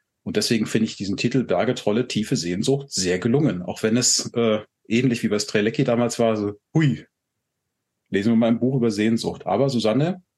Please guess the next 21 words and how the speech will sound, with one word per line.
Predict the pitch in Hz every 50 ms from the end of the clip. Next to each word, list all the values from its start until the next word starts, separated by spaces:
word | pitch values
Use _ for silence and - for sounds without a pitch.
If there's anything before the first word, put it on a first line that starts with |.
| _ _ _ _ _ _ _ _ _ _ _
hats | - 107 110 - -
off, | - 131 147 - - - -
toll | - - 113 117
gemacht, | 123 131 131 120 120 - - - - -
tolles | - 117 131 135 -
Buch, | - 117 120 139 143 143
klare | - - - 104 117 120 117
Empfehlung, | 104 110 - - 123 135 147 151 156
besonders | - - 104 98 110 113 127 135 -
für | - 123
die | 117 117 104
Weihnachtsfeiertage, | 98 101 101 98 - - - 92 90 95 95 - 90 90 95 92 98 98 101 - _ _ _ _ _ _ _ _ _ _ _ _ _ -
ähm, | 101 98 95 95 95
wo | 95
man | 95 101 -
einfach | - - 104
mal | 101 95 -
Zeit | - - 104 120 151 147 -
hat | 117 127 - - -
und | 113 110 107 113 - -
nicht | 117 113 117 117 117 - - - - - -